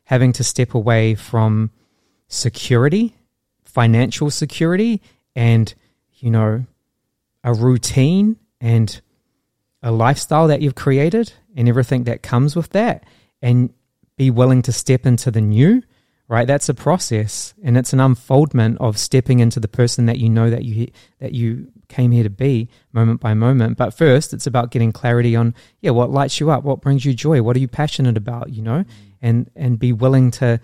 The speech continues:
Speaker 1: step forward on that path. You don't have to have it all figured out. You know, what's the next action step that you can take to bring you closer to that? And then f-, from there, of giving yourself permission to invest in yourself,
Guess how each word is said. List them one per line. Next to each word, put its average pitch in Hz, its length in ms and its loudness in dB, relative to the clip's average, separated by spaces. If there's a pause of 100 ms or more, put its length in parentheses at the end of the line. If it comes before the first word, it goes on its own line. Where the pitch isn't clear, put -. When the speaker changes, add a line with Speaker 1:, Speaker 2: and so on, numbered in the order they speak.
(140)
Speaker 1:
step - 380 -4
forward 135 460 0
on 120 160 0
that 117 180 -2
path. 143 340 -2
You 131 60 -4
don't 160 160 0
have 160 140 -2
to - 60 -8
have 143 160 0
it 143 60 2
all 143 100 0
figured 139 300 -2
out. 180 320 0 (400)
You 123 100 -2
know, 123 100 4
what's 135 260 0
the 143 100 2
next - 240 -2
action 147 340 -4
step 135 260 -6
that 131 120 -10
you 127 100 -6
can 123 140 -2
take 160 320 -4
to - 100 -14
bring 123 180 2
you 120 100 2
closer 131 360 -4
to - 140 -8
that? - 260 -10 (480)
And 117 160 0
then 113 240 2
f-, - 200 -20
from 120 340 -2
there, 127 240 2
of 107 120 -2
giving 120 200 0
yourself 120 360 -2
permission 120 460 0
to 117 260 -2 (260)
invest 120 480 0
in 143 120 2
yourself, 151 600 -4